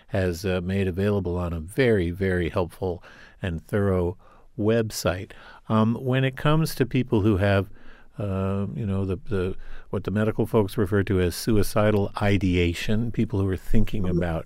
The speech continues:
Speaker 1: suicide, um, are there more women than men? How does it break down, uh, age-wise, generationally wise, uh, gender-wise? What can you tell us about that?
Speaker 2: Sure.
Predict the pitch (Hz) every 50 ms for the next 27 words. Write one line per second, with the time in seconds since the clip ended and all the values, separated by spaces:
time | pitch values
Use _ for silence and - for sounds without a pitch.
0 | - - - - - 104 98 95 92 - - 101 90 90 87 92 165 - - -
1 | - - - - - - - - - - 95 92 90 92 92 92 - - 160 -
2 | - - - - - - - - - - - - - - - - - - - 147
3 | 127 127 - - 139 127 110 101 98 104 95 95 104 107 107 110 107 104 98 120
4 | 139 151 160 160 151 151 147 143 143 139 143 147 156 156 160 160 160 160 151 120
5 | 123 123 123 123 110 - 117 - - 113 110 104 - - 117 104 104 104 104 107
6 | 104 - - - - - - - 104 95 90 90 87 85 87 - - - - 127
7 | 135 143 135 127 - - 127 123 127 127 127 127 - - - - 113 110 107 110
8 | 113 123 120 - - 123 117 117 117 110 113 113 117 117 113 117 113 - - -
9 | - - - - - 120 107 107 107 107 104 107 120 165 156 185 262 262 - _
10 | _ - - - - 113 117 120 117 120 117 117 113 117 120 120 120 - - -
11 | - - - - - 123 120 - 120 110 104 - - 107 98 90 - - 87 87
12 | 87 85 - - - 73 - - - - - - _ _ _ _ - - - -
13 | - - - - - - - - - - - - - 170 165 151 143